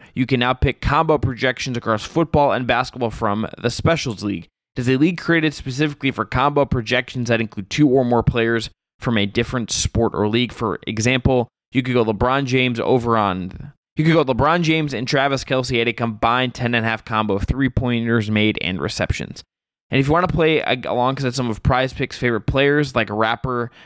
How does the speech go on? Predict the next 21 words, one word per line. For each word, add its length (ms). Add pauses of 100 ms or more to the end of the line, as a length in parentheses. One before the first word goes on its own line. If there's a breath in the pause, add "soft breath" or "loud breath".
(100)
Meek 300
Mill 240
and, 160
and 160
the 40
comedian 500
Andrew 320
Schultz, 500
you 160
can 160
now 160
find 440
them 240
on 260
the 220
community 460
plays 320
under 160
the 100
promos 440
tab 360